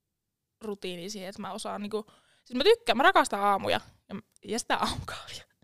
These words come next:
<laughs> Mutta jotenkin mä rakastan myös sitä fiilistä, kun tulee jostakin vaikka kotiin ja sä tiedät, että sä saat vaan niinku illa olla.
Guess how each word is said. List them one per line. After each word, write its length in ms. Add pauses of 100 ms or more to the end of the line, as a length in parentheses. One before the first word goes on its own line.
(460)
<laughs> 540
Mutta 680 (1200)
jotenkin 340
mä 80
rakastan 400
myös 160
sitä 220 (280)
fiilistä, 420
kun 160 (140)
tulee 460 (480)
jostakin 400
vaikka 200
kotiin 340
ja 80
sä 80
tiedät, 220
että 160
sä 60
saat 280
vaan 180
niinku 220
illa 300
olla. 400